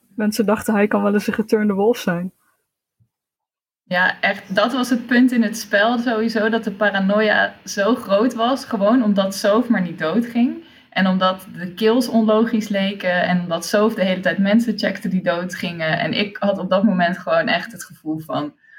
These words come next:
Speaker 2: "Oh, ik heb er geen zin meer in. Wat is dit? Wat is hier aan het gebeuren?" En op de een of andere manier ga je dan niet de meest logische redenatie na, namelijk een wolf die misschien niet zo actief is en daardoor vrij random mensen uitkiest.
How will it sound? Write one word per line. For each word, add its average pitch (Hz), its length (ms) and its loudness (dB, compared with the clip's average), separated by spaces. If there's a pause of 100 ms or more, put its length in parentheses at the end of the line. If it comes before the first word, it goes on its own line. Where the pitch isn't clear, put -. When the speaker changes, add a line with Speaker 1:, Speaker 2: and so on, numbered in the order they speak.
(400)
Speaker 2:
"Oh, 196 200 2
ik 185 60 -2
heb 185 120 -2
er 196 80 -4
geen 220 140 2
zin 233 220 4
meer 214 140 2
in. 190 200 2
Wat 202 180 -6
is 277 220 0
dit? 202 160 -2
Wat - 140 -14
is 240 100 0
hier 247 120 2
aan 214 120 2
het 214 140 -2
gebeuren?" 208 580 0
En 190 120 0
op 196 100 -6
de 190 120 0
een 226 120 4
of 233 60 -4
andere 214 200 2
manier 202 280 -2
ga 208 140 -2
je 190 140 -2
dan 180 200 -2
niet 240 380 0 (260)
de 190 100 -8
meest 190 320 0
logische 220 640 0
redenatie 208 720 0
na, 185 300 2
namelijk 170 500 -2
een 170 160 -10
wolf 170 280 -12
die 165 140 -20
misschien 175 320 -12
niet 165 180 -16
zo 156 160 0
actief 165 460 -4
is 151 240 -10
en 160 140 -8
daardoor 151 520 0
vrij 151 500 -6
random 165 400 -4
mensen 156 360 -2
uitkiest. 220 640 -2